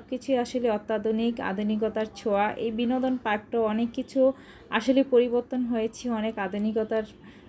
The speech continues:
আহ, পরিবর্তন। সব কিছু মিলেমিশে এখন আসলে আরও বেশি স্মার্ট মনে করছি আমি এই জায়গাটা। অনেক কিছু হয়েছে, অনেক পার্কগুলো, পার্কের অনেক, আহ, রাইডগুলো নতুন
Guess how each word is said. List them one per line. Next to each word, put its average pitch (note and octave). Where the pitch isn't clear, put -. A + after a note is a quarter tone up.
আহ, G#3+
পরিবর্তন। A3
সব C4+
কিছু C#4
মিলেমিশে B3
এখন A3
আসলে G#3+
আরও A3+
বেশি A#3
স্মার্ট A3+
মনে G#3
করছি G#3+
আমি F#3+
এই G3
জায়গাটা। G3
অনেক B3+
কিছু D4
হয়েছে, C4
অনেক A3+
পার্কগুলো, A3
পার্কের G3+
অনেক, G#3+
আহ, G#3+
রাইডগুলো A#3
নতুন A#3